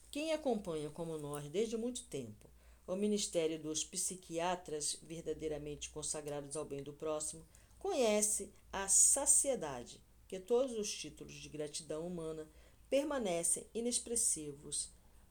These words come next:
ante o apostolado de um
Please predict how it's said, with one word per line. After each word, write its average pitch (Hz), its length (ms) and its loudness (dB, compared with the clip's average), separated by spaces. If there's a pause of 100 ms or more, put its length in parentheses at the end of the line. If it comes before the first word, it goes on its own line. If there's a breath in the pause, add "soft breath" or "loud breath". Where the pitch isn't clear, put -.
ante 202 540 -2
o 226 280 0
apostolado 160 1000 -8 (480 soft breath)
de 190 220 2
um 196 240 -2